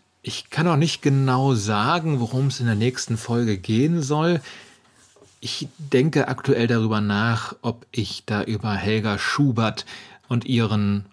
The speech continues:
aktuell zum Bestseller avancierten Erzählungsband Vom Aufstehen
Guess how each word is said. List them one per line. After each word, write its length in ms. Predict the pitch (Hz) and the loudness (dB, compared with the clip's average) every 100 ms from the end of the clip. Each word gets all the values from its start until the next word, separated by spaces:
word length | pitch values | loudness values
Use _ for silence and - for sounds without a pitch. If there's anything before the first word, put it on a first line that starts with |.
| - | -6
aktuell 680 | 120 - - 104 110 110 110 | -6 -6 -4 -2 2 0 0
zum 260 | - 101 | -2 0
Bestseller 560 | 104 110 - 110 104 90 | 0 -2 -2 -2 0 0
avancierten 920 | 104 101 98 - - 113 110 113 107 | 0 0 0 -2 -2 -2 -2 -4 -2
Erzählungsband 1080 | 98 95 - 123 110 107 - 107 107 101 98 - | -2 -4 0 2 2 0 -4 -2 0 0 -2 -10
Vom 380 | - - 117 110 | -18 -6 -2 0
Aufstehen 800 | 113 139 143 - - 90 87 87 | 0 0 0 -4 -2 -2 -2 -6